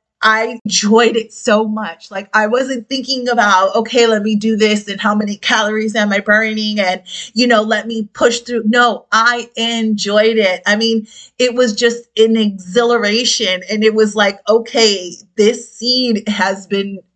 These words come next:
planted. It's taken root." I loved to exercise. And since that point,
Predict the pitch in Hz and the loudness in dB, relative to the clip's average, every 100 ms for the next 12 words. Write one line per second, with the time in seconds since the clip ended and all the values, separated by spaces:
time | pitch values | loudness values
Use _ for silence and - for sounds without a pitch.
0 | _ - 233 247 254 294 247 240 233 226 | _ -4 0 0 0 0 2 4 2 -2
1 | - - - 226 220 240 226 220 233 240 | -4 -10 -4 -4 -2 -4 -4 -2 2 2
2 | 233 - - - - _ 214 214 208 208 | 0 -6 -16 -18 -18 _ 0 2 0 2
3 | 220 226 208 196 - - - - 165 175 | 2 4 2 -2 -14 -18 -10 -6 -4 -4
4 | - - - 123 139 - - _ _ _ | -6 -12 -8 -8 -8 -12 -18 _ _ _
5 | - 226 220 233 208 208 208 254 294 - | 0 0 2 0 0 0 0 0 -4 -8
6 | 247 226 226 | -4 -2 -2